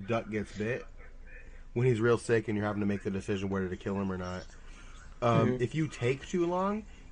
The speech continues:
Speaker 1: and Lee walks into the train car, you'll see a bun-, you'll see, uh, like, everybody's dead, and then all of a sudden Duck as a zombie will jump out and kill Lee, and it's game over.
Speaker 2: Huh.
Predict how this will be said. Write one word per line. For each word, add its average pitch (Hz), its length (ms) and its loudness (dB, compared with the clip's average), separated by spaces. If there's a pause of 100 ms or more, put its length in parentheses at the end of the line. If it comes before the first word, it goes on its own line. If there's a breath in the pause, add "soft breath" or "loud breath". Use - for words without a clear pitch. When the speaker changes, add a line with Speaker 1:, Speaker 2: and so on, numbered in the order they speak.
(120)
Speaker 1:
and 117 320 2
Lee 120 300 0
walks 110 480 0
into 113 840 2
the 101 240 0
train 113 340 -2
car, 147 360 -2 (300 soft breath)
you'll 127 140 6
see 143 200 2
a 123 40 6
bun-, 120 240 2
you'll 120 160 2
see, 123 200 -2
uh, 113 100 2
like, 110 240 0
everybody's 123 640 0
dead, 113 360 2 (480)
and 135 200 4
then 127 80 6
all 123 160 8
of 123 80 2
a - 20 2
sudden 123 380 2
Duck 117 260 6
as 113 100 0
a 107 80 0
zombie 104 300 2
will 107 140 4
jump 104 240 0
out 110 160 2
and 95 100 -4
kill 107 240 4
Lee, 92 240 2
and 107 100 0
it's 92 120 -4
game 98 240 0
over. 98 340 -2 (840 soft breath)
Speaker 2:
Huh. 262 240 12